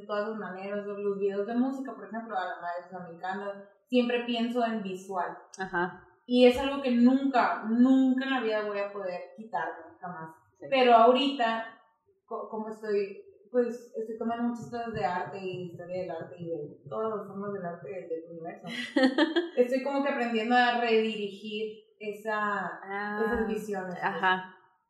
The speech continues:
Speaker 1: O sea, que no, en cuanto fui, me fui por lo obvio, ¿no? El cine, visual, el cine.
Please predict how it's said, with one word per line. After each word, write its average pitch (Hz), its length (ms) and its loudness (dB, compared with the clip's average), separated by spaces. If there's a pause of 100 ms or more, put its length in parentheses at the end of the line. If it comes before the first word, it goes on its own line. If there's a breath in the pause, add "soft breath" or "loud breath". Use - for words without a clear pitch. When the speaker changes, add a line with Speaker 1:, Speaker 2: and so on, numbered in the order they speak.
(280)
Speaker 1:
O 202 80 -12
sea, 214 220 -2
que 214 120 -2
no, 240 640 -2
en 254 200 0
cuanto 233 500 2
fui, 247 220 -2
me 247 220 2
fui 247 100 2
por 294 240 0
lo 240 380 2
obvio, 214 400 0
¿no? 240 440 -4
El 196 160 -4
cine, 196 460 -6 (140)
visual, 233 500 4
el 220 140 -2
cine. 185 280 -12